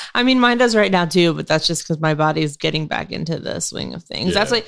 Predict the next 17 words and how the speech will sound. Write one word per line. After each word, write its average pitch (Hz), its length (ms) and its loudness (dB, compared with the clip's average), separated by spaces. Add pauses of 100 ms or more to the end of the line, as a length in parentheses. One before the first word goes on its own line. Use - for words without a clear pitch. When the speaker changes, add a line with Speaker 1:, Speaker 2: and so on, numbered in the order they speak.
(160)
Speaker 1:
so - 140 0
I 220 60 4
do 226 160 2
have 233 160 0
a 226 60 0
coffee 170 400 2
right 170 200 2
now 165 180 0
that 165 100 0
has 160 240 0
heavy 160 220 -2
cream 160 300 -2
in 165 100 0
it, 170 140 2
which 165 160 -4
is 156 100 -6
normally 170 500 0